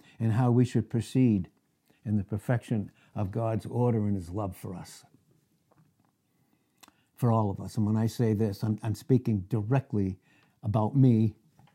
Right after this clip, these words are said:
and before God and, and to all of us as men, all of us. And what a portion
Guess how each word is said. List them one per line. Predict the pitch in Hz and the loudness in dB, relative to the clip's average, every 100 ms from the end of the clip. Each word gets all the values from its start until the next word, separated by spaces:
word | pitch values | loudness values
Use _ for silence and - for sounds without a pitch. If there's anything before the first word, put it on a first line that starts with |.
| _ | _
and | 110 104 101 - 110 | -8 -6 -6 -8 -8
before | 113 - 120 110 | -6 -2 -2 0
God | 110 104 107 | 0 0 0
and, | 98 95 107 | 0 -4 -6
and | 104 98 | -6 -6
to | 101 | -4
all | 117 110 120 | -6 -2 0
of | 110 | 0
us | 90 92 - | -4 -8 -10
as | 92 71 | -10 -8
men, | 98 85 78 _ _ _ _ _ _ - | -10 -10 -12 _ _ _ _ _ _ -6
all | 110 92 | -4 -4
of | 78 | -8
us. | - - - _ _ _ _ _ _ _ _ _ _ _ _ _ _ - _ _ _ - | -12 -16 -20 _ _ _ _ _ _ _ _ _ _ _ _ _ _ -20 _ _ _ -6
And | 110 104 | -2 4
what | 151 | 6
a | 175 | 6
portion | - - 165 165 156 127 95 | 2 4 6 6 4 -2 -4